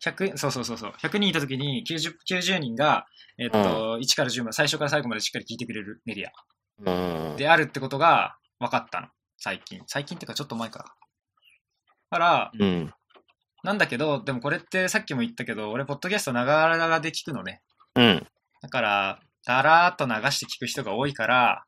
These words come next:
Speaker 1: なのかなーって感じがする。
Speaker 2: うん。
Speaker 1: だからみんな真剣に聞いてくれてるわけじゃないだろうなっていう
Speaker 2: なるほどね。まあ、
Speaker 1: 感じはする。
Speaker 2: 流してる時間ってことね、とりあえず。
Speaker 1: そうそうそうそう。だから、それは、まあ、まあまあまあって感じ。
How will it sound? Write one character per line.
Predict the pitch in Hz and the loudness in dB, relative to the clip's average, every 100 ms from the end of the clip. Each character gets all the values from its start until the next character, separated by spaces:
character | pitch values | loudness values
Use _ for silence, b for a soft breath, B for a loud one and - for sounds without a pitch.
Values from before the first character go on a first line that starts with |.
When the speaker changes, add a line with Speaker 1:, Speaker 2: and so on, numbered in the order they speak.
| 120 | -8
Speaker 1:
な | |
の | 110 | 2
か | 104 95 | 4 4
な | 123 135 139 | 4 2 0
ー | |
っ | - | -4
て | 120 | -10
感 | 98 | -8
じ | 98 | -8
が | |
す | - | -12
る。 | 98 | -8
Speaker 2:
う | |
ん。 | |
Speaker 1:
だ | 107 | -6
か | |
ら | 101 | -4
み | 143 | -4
ん | |
な | 160 | -4
真 | 180 | -4
剣 | 156 180 | -6 -8
に | |
聞 | - | -8
い | |
て | 180 | -8
く | 175 | -8
れ | 165 | -8
て | 165 | -8
る | 175 | -8
わ | 165 165 | -6 -6
け | |
じ | 123 | -4
ゃ | 135 | -2
な | 117 | -4
い | |
だ | 92 | -6
ろ | 95 | -10
う | |
な | 113 | -14
っ | - | -14
て | 104 | -14
い | 95 | -14
う | - | 6
Speaker 2:
な | 117 | 10
る | 113 | 12
ほ | |
ど | 110 | 10
ね。 | 123 | 6
ま | - 165 | 10 10
あ、 | |
Speaker 1:
感 | 165 - 165 | 10 4 -4
じ | 160 | -2
は | 135 | -4
す | - | -4
る。 | - _ _ _ _ _ _ _ _ | -14 _ _ _ _ _ _ _ _
Speaker 2:
流 | 120 | 10
し | 123 151 - | 12 12 12
て | 175 | 10
る | |
時 | 101 107 | 10 10
間 | 120 117 | 10 10
っ | 107 _ - | 4 _ 8
て | 113 | 10
こ | |
と | 113 | 10
ね、 | 98 78 - | 8 4 2
と | |
り | 98 | 6
あ | 95 | 6
え | |
ず。 | 76 | 6
Speaker 1:
そ | 110 | 2
う | |
そ | 147 | 0
う | 135 | -4
そ | 127 | -6
う | 117 | -8
そ | 98 | -8
う。 | - - _ _ _ _ - | -10 -16 _ _ _ _ -16
だ | 143 | -4
か | 123 | 0
ら、 | 95 - | 0 -2
そ | - - 151 | -6 -6 -2
れ | 160 | 0
は、 | 165 165 - _ _ _ - | 2 0 -2 _ _ _ -2
ま | 135 | 0
あ、 | 87 - _ - - - | 0 -6 _ -18 -14 -4
ま | 135 117 | 0 6
あ | |
ま | - - | 10 12
あ | |
ま | 131 | 12
あ | 127 | 10
っ | |
て | - | 2
感 | - 95 | -14 -8
じ。 | - | -8